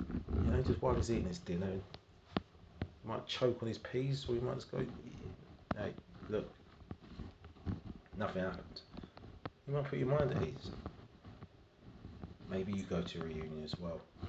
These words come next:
She'll say, corner her and ask her. That's what you do. That's what you do. That's, that's the healthiest thing to do. Go to the school reunion, wear a wig, make up a, a girl's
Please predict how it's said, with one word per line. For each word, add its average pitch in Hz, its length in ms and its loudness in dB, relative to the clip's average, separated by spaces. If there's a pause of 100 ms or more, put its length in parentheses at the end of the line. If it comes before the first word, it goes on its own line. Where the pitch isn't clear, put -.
(160)
She'll 87 300 0
say, 90 340 4 (720)
corner 107 400 4
her 87 240 2
and 87 100 4 (140)
ask - 180 -8
her. - 100 2 (280)
That's - 280 2
what 92 120 2
you - 120 2
do. - 120 -6 (1500)
That's - 320 0
what 87 160 0
you 87 60 4
do. 85 180 -4
That's, 104 220 2 (280)
that's 107 180 0
the 127 100 6
healthiest - 500 10
thing 82 160 -6
to - 200 -10
do. 71 60 -6 (280)
Go - 180 2
to 107 60 6
the 131 100 2
school - 220 -2
reunion, 107 520 -4 (460)
wear 92 160 2
a 104 80 4
wig, 80 320 0 (720)
make - 320 4
up - 100 -8 (120)
a, - 600 -10
a - 40 -4
girl's 151 360 -2